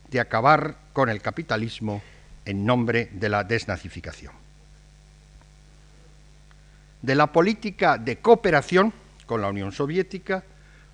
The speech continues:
los nor-, los anglo-norteamericanos pasan a una política de contención de la Unión Soviética.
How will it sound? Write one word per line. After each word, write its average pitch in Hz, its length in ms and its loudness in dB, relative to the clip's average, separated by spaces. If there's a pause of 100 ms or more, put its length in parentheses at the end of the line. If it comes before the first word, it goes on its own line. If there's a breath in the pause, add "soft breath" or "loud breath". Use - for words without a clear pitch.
(100)
los 113 220 -4
nor-, 190 240 2 (220)
los 120 180 -2
anglo-norteamericanos 139 1400 0 (600 soft breath)
pasan 151 340 0
a 117 60 -2
una 135 180 -2
política 107 720 -6 (280)
de 90 140 -10
contención 80 640 -4 (120)
de 82 100 -8
la 80 120 -6
Unión 78 240 -12
Soviética. - 580 -18